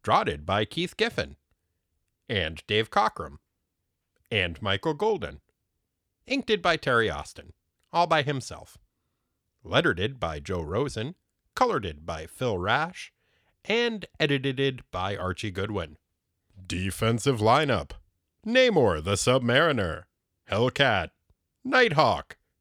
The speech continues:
the Incredible Hulk, Valkyrie, and Clea. Previously in the Defenders.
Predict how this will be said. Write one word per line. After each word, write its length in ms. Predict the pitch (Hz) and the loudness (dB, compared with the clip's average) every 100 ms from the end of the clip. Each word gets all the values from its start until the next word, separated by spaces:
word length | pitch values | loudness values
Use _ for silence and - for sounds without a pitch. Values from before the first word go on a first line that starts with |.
| _ | _
the 220 | 90 90 | -8 -4
Incredible 560 | 95 90 95 101 113 113 | -4 -2 -2 0 2 2
Hulk, 440 | 98 135 107 - _ _ _ - | 4 2 2 -4 _ _ _ -16
Valkyrie, 840 | 120 98 123 170 214 180 101 73 _ _ _ - | -2 2 4 4 4 4 0 -6 _ _ _ -6
and 800 | 92 82 85 98 123 208 226 233 _ _ _ - | -4 -2 -2 -2 -2 -4 -8 -10 _ _ _ -20
Clea. 720 | - 92 101 139 151 98 78 - _ _ _ _ _ _ - - | -12 -8 -4 0 0 0 -4 -12 _ _ _ _ _ _ -18 -6
Previously 960 | - 117 123 101 98 98 - 107 123 | 2 4 4 4 2 0 0 2 4
in 140 | 135 104 | 4 4
the 120 | 101 | 2
Defenders. 960 | 101 95 - 123 107 85 73 78 - | 2 0 0 0 0 -4 -8 -12 -16